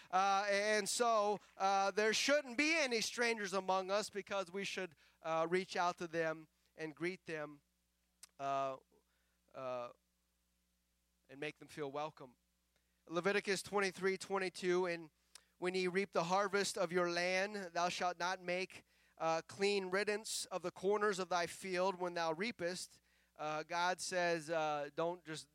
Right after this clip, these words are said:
don't lick everything up. Don't pick up every piece of grain on, from the ground.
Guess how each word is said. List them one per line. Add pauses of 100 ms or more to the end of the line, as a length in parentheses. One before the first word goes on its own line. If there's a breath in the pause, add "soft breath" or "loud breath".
don't
lick
everything
up.
Don't (1080)
pick
up
every (520)
piece
of
grain
on, (100)
from
the
ground.